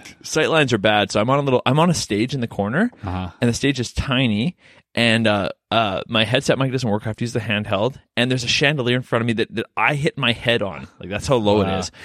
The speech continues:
Speaker 1: So I'm, like, ducking like
Speaker 2: I mean,
Speaker 1: this.
Speaker 2: you're thankful for your height in that case.
Speaker 1: Well, that's what I was saying. I'm like, "I'm so tall."
Speaker 2: If
Speaker 1: Oh, you
Speaker 2: it,
Speaker 1: mean if
Speaker 2: if
Speaker 1: you were
Speaker 2: the, <laughs>
Speaker 1: taller?
Speaker 2: if this was my show,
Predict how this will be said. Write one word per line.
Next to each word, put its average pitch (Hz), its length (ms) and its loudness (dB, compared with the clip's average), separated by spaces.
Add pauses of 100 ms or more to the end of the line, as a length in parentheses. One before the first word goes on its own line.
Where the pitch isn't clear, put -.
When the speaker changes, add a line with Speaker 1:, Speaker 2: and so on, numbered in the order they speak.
Speaker 1:
So 143 140 -2
I'm, 143 80 2
like, 156 260 2
ducking 139 320 0
like 139 100 -2
Speaker 2:
I 107 40 0
mean, 113 160 4
Speaker 1:
this. 110 200 2
Speaker 2:
you're 110 320 -2
thankful 123 420 0
for 120 140 -2
your 101 120 0
height 104 240 -2
in 95 60 -8
that 87 180 -6
case. - 100 0
Speaker 1:
Well, - 100 -2
that's 170 240 2
what 175 100 0
I 151 100 2
was 170 120 0
saying. 143 160 0
I'm 120 60 0
like, 113 140 0
"I'm 107 80 -2
so - 280 0
tall." 143 400 -2 (240)
Speaker 2:
If 117 80 0
Speaker 1:
Oh, 147 80 6
you 151 120 2
Speaker 2:
it, - 40 -4
Speaker 1:
mean 131 200 -2
if 123 100 -4
Speaker 2:
if 127 40 0
Speaker 1:
you 127 80 2
were 113 60 2
Speaker 2:
the, 135 80 4
<laughs> - 0 -
Speaker 1:
taller? 120 240 4
Speaker 2:
if 101 80 0
this 127 100 2
was 139 140 0
my 117 300 0
show, 98 400 -4